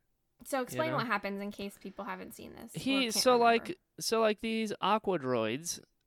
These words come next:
Speaker 2: uh, you know, are attacking Kamino, which is really smart, actually, uh, for the Separatists to be like, "Oh, they're manufacturing their army here. Let's just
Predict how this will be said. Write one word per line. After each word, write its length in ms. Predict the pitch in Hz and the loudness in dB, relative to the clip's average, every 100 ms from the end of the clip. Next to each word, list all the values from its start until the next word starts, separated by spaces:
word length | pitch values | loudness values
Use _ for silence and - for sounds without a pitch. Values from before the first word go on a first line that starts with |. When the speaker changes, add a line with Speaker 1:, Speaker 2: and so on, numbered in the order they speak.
| _ | _
Speaker 2:
uh, 280 | 143 147 131 | -2 2 2
you 100 | 139 | 0
know, 80 | 151 | 0
are 100 | 143 | 2
attacking 400 | 147 170 175 185 | 2 2 0 0
Kamino, 420 | 170 147 131 110 120 | -4 -4 -2 0 0
which 140 | 180 | 0
is 120 | 196 | 0
really 200 | 311 339 | 0 0
smart, 420 | - - 196 117 - | -2 -2 2 2 0
actually, 500 | 117 117 - 117 135 _ _ _ _ _ | -6 -6 -4 -4 -4 _ _ _ _ _
uh, 220 | 139 127 | 2 2
for 120 | - | 0
the 120 | 131 127 | -6 -4
Separatists 560 | 175 - 143 123 - | -4 -4 -6 -6 -6
to 80 | - | -6
be 100 | 135 | -4
like, 180 | 127 - | -4 -2
"Oh, 240 | 156 107 104 | 0 0 -2
they're 160 | 120 | -4
manufacturing 840 | 120 123 127 123 117 120 - 120 120 | -4 -4 -6 -4 -4 -4 -6 -8 -4
their 160 | 117 110 | -4 -2
army 280 | 120 120 | -2 -6
here. 220 | 120 123 160 | -8 -8 -6
Let's 160 | 139 | -8
just 260 | - 127 | -8 -10